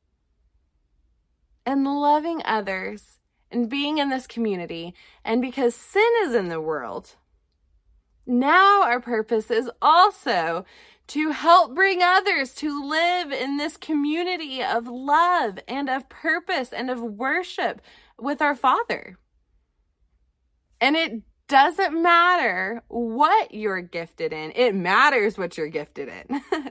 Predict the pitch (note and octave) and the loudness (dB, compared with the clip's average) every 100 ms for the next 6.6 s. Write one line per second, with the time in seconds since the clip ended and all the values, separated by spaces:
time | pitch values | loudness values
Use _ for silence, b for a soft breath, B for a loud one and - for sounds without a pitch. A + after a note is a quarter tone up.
0 | - G#3+ F#3+ G3+ A#3 C#4+ D4 G#3+ A3 B3 | -8 -6 -6 2 4 4 2 -4 0 2
1 | F4+ F#4 F3+ E2+ - G#3+ - b b b | 2 -2 -2 -6 -12 -18 -20 b b b
2 | b D4 E4+ C#4 E4 G#4 G#4+ A4 B3 A3 | b 0 0 0 2 2 2 -4 0 0
3 | G#3+ A#3 C#4 F#4 G4 D4 G3 F#3+ F#3+ F3+ | 2 0 2 2 0 -6 -6 -8 -8 -6
4 | F#3 G3 G3 - A4+ C5+ F#3 F3 C#4 - | -6 -8 -8 -2 -2 -2 -6 -6 -8 -14
5 | - _ _ _ _ _ _ D#4 - D#4 | -18 _ _ _ _ _ _ -4 -4 -6
6 | A#3+ C#4+ C#4 D4 - | -4 -2 0 0 0